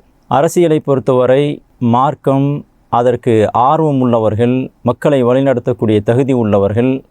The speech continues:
அதற்கு, அந்த துறைக்கு வந்து அவர்கள் செயல்பட வேண்டும் என்பதை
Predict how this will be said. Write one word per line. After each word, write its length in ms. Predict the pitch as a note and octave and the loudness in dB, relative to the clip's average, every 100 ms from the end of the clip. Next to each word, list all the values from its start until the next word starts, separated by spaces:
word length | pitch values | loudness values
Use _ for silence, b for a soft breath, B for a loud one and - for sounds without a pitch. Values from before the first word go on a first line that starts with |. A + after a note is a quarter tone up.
| _ | _
அதற்கு, 720 | - B2 B2+ A2 - A2 G2+ G2 | -4 0 0 -2 -2 0 0 0
அந்த 240 | A#2 A2+ | -2 0
துறைக்கு 440 | A2 C3+ C#3+ - A#2 | 0 0 0 0 -2
வந்து 600 | A2+ A#2 B2+ C#3 C#3+ - _ - | 0 0 0 -2 -4 -8 _ -4
அவர்கள் 320 | A#2+ A2 G2+ | -2 -2 -2
செயல்பட 480 | - A#2+ B2 B2+ G#2 | 0 0 0 0 2
வேண்டும் 380 | G#2 C3+ C3+ | 2 0 0
என்பதை 560 | A#2+ G#2 F#2 G2 C3 - | 0 0 0 0 0 -4